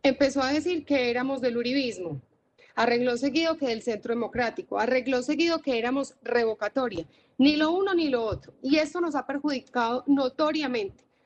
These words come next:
Lo ha hecho así ante la prensa, lo ha hecho ante organizaciones, lo ha hecho así ante los jueces, imagínese usted lo que yo les contaba anteriormente. Entonces ha sido casi que una persecución al trabajo serio y responsable que ha hecho esta veeduría desde el día uno.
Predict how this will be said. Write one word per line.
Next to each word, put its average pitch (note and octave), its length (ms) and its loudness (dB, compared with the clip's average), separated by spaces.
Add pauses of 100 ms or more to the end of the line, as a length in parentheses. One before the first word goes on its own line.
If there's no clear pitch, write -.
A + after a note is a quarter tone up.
(100)
Lo A#3 180 4
ha A#3+ 100 0
hecho C4 180 -2
así C#4+ 200 0
ante C4+ 200 -2
la A3 140 -4
prensa, D4+ 520 0
lo B3 140 0
ha G#3+ 100 0
hecho A3 160 -4
ante B3+ 140 -2
organizaciones, A#3 920 -2 (280)
lo A#3+ 200 4
ha A3+ 140 0
hecho A#3 220 -2
así C#4 200 0
ante C4 260 0
los G#3+ 220 -4
jueces, C4 400 0
imagínese A3 520 -2
usted - 180 -4
lo G#3 100 -4
que C4 100 0
yo G#3+ 100 0
les G3+ 200 -4
contaba G#3+ 400 0
anteriormente. A#3+ 800 0 (280)
Entonces B3 340 2
ha D4 100 2
sido D4 260 2
casi C#4+ 240 0
que C#4 100 -2
una B3+ 220 0
persecución B3+ 1040 0
al A3+ 240 -2
trabajo A#3 680 -2
serio C#4+ 460 0
y - 20 0
responsable G#3 560 -4
que B3 100 -6
ha A3+ 60 2
hecho B3 120 -4
esta A#3+ 200 -2
veeduría F#3+ 420 0
desde F#3 200 -2
el E3+ 80 -8
día F3 220 2
uno. C4 320 2